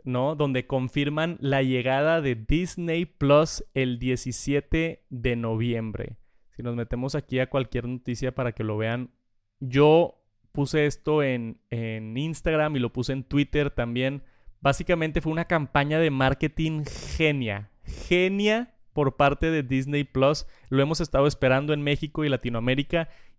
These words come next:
y hicieron esto que hasta yo me la creí, yo me la creí, yo pensé que fue un error.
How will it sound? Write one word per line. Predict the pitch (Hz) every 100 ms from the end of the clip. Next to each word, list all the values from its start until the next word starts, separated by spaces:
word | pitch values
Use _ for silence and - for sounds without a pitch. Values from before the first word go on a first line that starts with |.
| -
y | 143 143 139 135 - _ _ _
hicieron | - 135 160 156 180
esto | 165 - 127
que | - 135
hasta | - - 135
yo | 131 147
me | 175
la | 185
creí, | 180 123 120 107 113 -
yo | 120 143 165
me | 185
la | 190
creí, | 185 131 127
yo | 117 135
pensé | - 180 - 151 151
que | 165
fue | - 139 135
un | 151 156
error. | 117 107 117 104